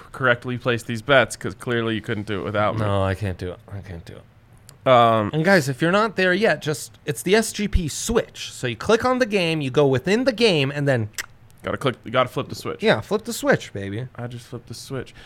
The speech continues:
Speaker 1: Um,
Speaker 2: Exactly.
Speaker 1: so, Dre,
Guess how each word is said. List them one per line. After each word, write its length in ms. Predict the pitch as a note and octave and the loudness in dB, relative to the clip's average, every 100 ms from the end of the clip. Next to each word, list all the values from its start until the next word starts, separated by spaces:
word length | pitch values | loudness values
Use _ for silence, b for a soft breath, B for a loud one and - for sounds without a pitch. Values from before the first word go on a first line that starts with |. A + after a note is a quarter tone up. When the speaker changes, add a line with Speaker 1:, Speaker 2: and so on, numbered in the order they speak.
| B - | B 6
Speaker 1:
Um, 460 | D#3+ D3+ C3+ B2 - - | 8 8 6 0 -8 -12
Speaker 2:
Exactly. 520 | - A#2+ D#3 E3 - - | -10 -6 -4 -4 -6 -4
Speaker 1:
so, 540 | - E3+ D#3+ D3 - - - - - - - - | 6 8 8 6 2 -6 -20 -20 -20 -20 -20 -12
Dre, 500 | C#3+ F#3 E3 C#3 B2+ | 2 4 6 4 -2